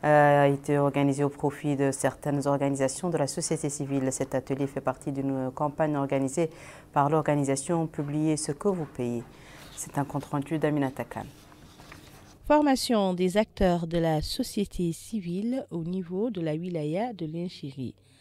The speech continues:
Speaker 2: Une formation organisée par la coalition Publiez ce que vous payez et l'initiative de transparence dans les industries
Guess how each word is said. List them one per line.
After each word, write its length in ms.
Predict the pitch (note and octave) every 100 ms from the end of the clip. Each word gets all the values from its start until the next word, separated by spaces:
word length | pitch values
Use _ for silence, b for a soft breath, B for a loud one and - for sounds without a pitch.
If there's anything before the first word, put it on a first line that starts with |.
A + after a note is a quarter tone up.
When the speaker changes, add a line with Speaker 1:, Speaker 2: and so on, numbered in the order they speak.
| b b b b b -
Speaker 2:
Une 320 | E3 D#3 D3
formation 640 | - D#3 C#3+ - - G#3+ A#3+ _ _ C#4
organisée 920 | C4+ A3 G3 F#3 E3 F#3+ A#3+ D4+ C#4+ -
par 300 | F3+ G#3+ A#3
la 160 | F3 D#3
coalition 640 | - C4+ F#3+ - F#3+ E3
Publiez 440 | - G3 F#3 E3
ce 200 | D#3 C#4
que 100 | -
vous 160 | A#3 F#3+
payez 560 | - E3+ E3 F3 A#3+ - B B B
et 80 | D3
l'initiative 680 | D3+ A#3+ C#4 - F#3+ - B3+
de 120 | E3+
transparence 680 | - A#3 - F#3 E3 G#3+ G#3+
dans 140 | F3
les 320 | E3 E3 F3
industries 540 | F3 E3+ - - B3